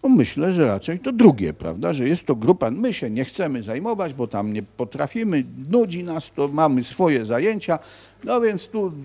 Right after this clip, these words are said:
o, teraz jest konkurs na pięćdziesiąt tysięcy stanowisk w sektorze publicznym, mówię o wyborach samorządowych, no to tam niech się zajmują. Ale nie możemy zapominać,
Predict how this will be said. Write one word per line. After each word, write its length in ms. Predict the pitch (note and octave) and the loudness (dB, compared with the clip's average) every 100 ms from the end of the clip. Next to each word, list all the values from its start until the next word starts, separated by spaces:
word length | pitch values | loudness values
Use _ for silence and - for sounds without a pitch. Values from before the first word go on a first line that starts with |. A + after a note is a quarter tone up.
| - | 0
o, 220 | F3 C3+ | 6 6
teraz 400 | A#2+ F#3+ E3 C3 | 6 2 2 0
jest 160 | D3 B2+ | -2 -2
konkurs 500 | - F3 D#3 C3+ - | 2 2 2 -4 -4
na 100 | A#2+ | -6
pięćdziesiąt 600 | - C3 C#3+ C3+ B2+ A2+ | -2 -2 -2 -2 -4 -4
tysięcy 460 | B2 D3 C3+ - G2+ | -4 -2 -2 -4 -10
stanowisk 580 | - A#2 D3 A#2 G#2+ | -6 0 0 -2 -6
w 40 | - | -8
sektorze 460 | A#2 - C3 G#2 | -12 -4 -4 -4
publicznym, 480 | F#2 G#2+ D#3+ F3+ C#3 | -8 -8 -6 -4 -2
mówię 280 | C3+ B2 A#2+ | -2 -2 -2
o 40 | |
wyborach 420 | A2+ C3+ B2 G#2 - | -2 -2 -2 -2 -4
samorządowych, 640 | A2+ B2 F3+ F#3+ E3+ C#3+ - - - - _ | -10 -8 -8 -6 -6 -8 -12 -20 -20 -20 _
no 180 | - C#4+ | 0 0
to 200 | - B3 | 4 0
tam 400 | A#3+ G3 G3 F#3+ | 2 0 0 -4
niech 260 | F#3 F#3+ - | -2 -2 -2
się 140 | E3+ | -2
zajmują. 560 | C3+ A2+ F2 C#2 C2+ C#2+ - _ _ _ _ _ - _ _ _ _ _ _ _ _ | 0 0 -2 -6 -10 -14 -20 _ _ _ _ _ -20 _ _ _ _ _ _ _ _
Ale 640 | - C#3 E3 A2 D#2+ G2+ E3+ F#3+ _ _ _ _ _ _ _ - | 4 8 8 6 2 -2 -6 -10 _ _ _ _ _ _ _ 2
nie 200 | C3+ C3 | 4 6
możemy 480 | B2 G#2+ C3 F#3 | 4 2 0 -2
zapominać, 760 | E3 C#3+ A2 G#2+ B2 E3+ F3 - | -2 -4 -4 -4 -2 -4 -6 -14